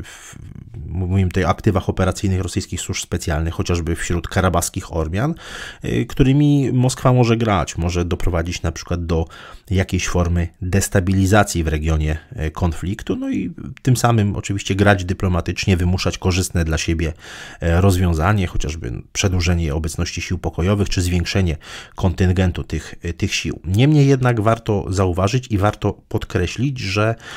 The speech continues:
już od pewnego czasu Rosja musi bardzo mocno kalkulować i musi uwzględniać interesy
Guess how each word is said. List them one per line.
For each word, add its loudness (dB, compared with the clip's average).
już 2
od -2
pewnego 2
czasu -2
Rosja 2
musi 2
bardzo 2
mocno 2
kalkulować 2
i -4
musi 0
uwzględniać 0
interesy 0